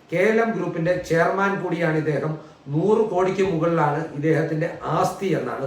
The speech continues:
റിപ്പോർട്ടുകൾ. ആറായിരത്തി അറുന്നൂറോളം വോട്ടുകൾക്ക് സിറ്റിംഗ് എം എൽ എ ആന്റണി ജോണിനോടാണ് കഴിഞ്ഞ തിരഞ്ഞെടുപ്പിൽ ഇദ്ദേഹം പരാജയപ്പെട്ടത്.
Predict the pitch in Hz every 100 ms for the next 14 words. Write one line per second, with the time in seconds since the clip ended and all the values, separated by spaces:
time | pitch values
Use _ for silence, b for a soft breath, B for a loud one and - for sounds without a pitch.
0 | - - 85 - - - - - B B
1 | B - 175 233 233 240 247 254 247 185
2 | 202 202 226 220 226 220 165 170 160 170
3 | - - - B - - 214 - 277 220
4 | 180 170 196 196 - 156 196 214 220 214
5 | 160 160 160 156 151 131 - - B B
6 | 160 175 214 170 143 143 135 143 156 131
7 | 135 127 156 135 107 101 95 - 82 -